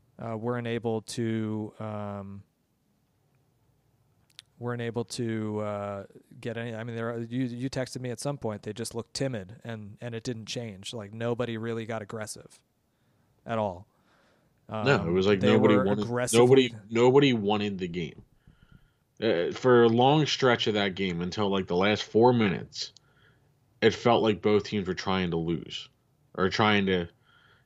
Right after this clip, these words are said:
Speaker 2: give e-, the other team every chance to run away with the game, and nobody ever did. There was no, there was n-, like, everybody says basketball is a game of runs. There wasn't a single run for either team in this game.
Speaker 1: Yeah.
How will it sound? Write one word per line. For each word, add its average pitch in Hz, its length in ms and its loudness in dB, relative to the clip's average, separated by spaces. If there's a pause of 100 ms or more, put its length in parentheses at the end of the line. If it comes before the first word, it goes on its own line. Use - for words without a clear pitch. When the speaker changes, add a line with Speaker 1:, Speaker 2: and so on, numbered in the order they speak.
(140)
Speaker 2:
give 139 240 8
e-, 117 220 0
the 117 160 2
other 120 220 2
team 117 240 -2
every 104 260 0
chance 104 420 -2
to 101 100 -2
run 95 200 2
away 95 220 2
with 92 160 2
the - 80 -2
game, 90 300 0
and 80 100 -2
nobody 92 320 4
ever 85 180 2
did. 85 340 0 (420)
There 151 160 10
was 196 240 8
no, 113 580 4 (460)
there 135 140 2
was 170 180 6
n-, 107 280 -8
like, 113 180 -4 (160)
everybody 143 260 0
says 123 180 0
basketball 107 560 -2
is 101 60 -2
a 101 40 2
game 92 320 -4
of 85 160 -4
runs. - 460 -2 (500)
There 127 200 8
wasn't 226 280 8
a 104 60 2
single 139 540 2
run 92 360 0
for - 320 -8
either 101 280 2
team 95 280 -6
in 80 80 -10
this 76 160 -12
game. - 220 -14 (1900)
Speaker 1:
Yeah. 113 200 -8